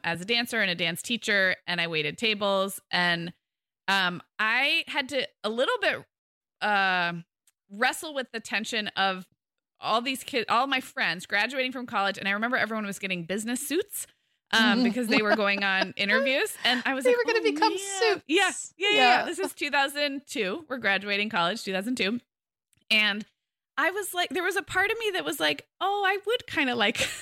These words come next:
Speaker 1: <laughs> a business suit. Like, I would like to go on an interview. Maybe I would like to take the L sat." Maybe there was,
Speaker 2: Yeah.
Speaker 1: there was, like, a sliding doors thing where the status quo that I was opting out of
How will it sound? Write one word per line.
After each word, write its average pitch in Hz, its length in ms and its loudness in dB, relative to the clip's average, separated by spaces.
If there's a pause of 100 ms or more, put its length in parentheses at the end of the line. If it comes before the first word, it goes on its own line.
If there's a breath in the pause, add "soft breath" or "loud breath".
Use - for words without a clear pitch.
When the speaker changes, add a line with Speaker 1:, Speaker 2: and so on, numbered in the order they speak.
Speaker 1:
<laughs> - 220 -4
a 320 140 0
business 262 420 0
suit. - 260 -2
Like, 311 180 2 (360 loud breath)
I 359 100 2
would 415 280 -2 (140)
like 415 100 -8
to 339 100 -8
go 254 220 -4
on 214 120 0
an 196 140 -4
interview. 170 500 -2
Maybe 233 380 0
I 330 120 -4
would 359 300 -2
like 359 220 0
to 247 100 -8
take - 280 -4
the - 140 -6
L 170 200 0
sat." 160 400 0
Maybe 247 340 0
there 339 160 0
was, 381 260 0 (120)
Speaker 2:
Yeah. 190 220 -4
Speaker 1:
there 339 120 2
was, 349 200 -2
like, 359 180 0
a 320 60 2
sliding 339 520 0
doors 302 320 0
thing 262 400 0
where 226 500 2 (140)
the 240 220 -2
status 349 540 0
quo 202 540 0
that 196 220 2
I 220 180 2
was 233 140 -2
opting 208 380 -2
out 247 220 2
of 185 300 2